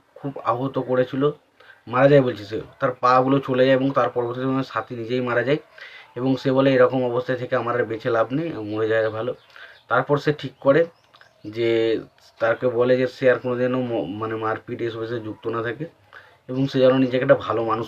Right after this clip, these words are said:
তৈরি করে। তার পরবর্তী সময় আমরা দেখতে পাই যে মান্না একটা চাকরিওয়ালা মানুষের যে খারাপ কাজ করেছিল তার বিরুদ্ধে, তার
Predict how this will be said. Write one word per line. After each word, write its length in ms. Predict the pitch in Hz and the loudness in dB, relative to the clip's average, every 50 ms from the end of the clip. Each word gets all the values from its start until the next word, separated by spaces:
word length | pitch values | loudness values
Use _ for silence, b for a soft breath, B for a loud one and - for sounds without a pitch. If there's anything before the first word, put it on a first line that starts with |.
| - - | -6 -6
তৈরি 180 | 110 101 95 | -6 -6 -4
করে। 180 | 87 92 90 87 | -6 -8 -6 -2
তার 180 | - 113 117 | -2 -2 -2
পরবর্তী 440 | - - 113 117 120 123 123 - 127 | 0 -2 -2 -2 -2 -2 -4 -6 -6
সময় 120 | 131 135 131 | -4 -2 0
আমরা 160 | 131 131 123 | 0 0 -2
দেখতে 280 | 117 113 - - - | -2 -4 -4 -4 0
পাই 120 | 127 127 123 | 2 2 2
যে 80 | 131 | 0
মান্না 460 | 123 117 110 110 113 120 120 135 143 - _ B B B B B B B | -2 -4 -4 -4 -4 -2 -2 -4 -4 -6 _ B B B B B B B
একটা 180 | B - 123 127 | B -4 -4 -2
চাকরিওয়ালা 520 | - - 117 110 110 117 117 123 123 127 | 0 2 0 2 2 2 2 4 4 4
মানুষের 380 | 120 113 110 113 - 127 123 107 | 2 0 -2 -4 -4 -4 -4 -4
যে 120 | 120 117 - | -4 -6 -4
খারাপ 300 | - - 110 113 110 - - _ _ _ _ | -4 -2 0 0 0 -2 -4 _ _ _ _
কাজ 200 | - 104 113 110 | -4 -4 -4 -4
করেছিল 340 | - - 113 113 110 117 110 | -4 -6 -6 -6 -6 -4 -2
তার 200 | 110 110 110 110 | 0 2 2 0
বিরুদ্ধে, 300 | 104 107 110 107 110 127 | -2 -6 -8 -6 -6 -4
তার 260 | - 113 104 104 110 | -2 -2 -2 -2 -2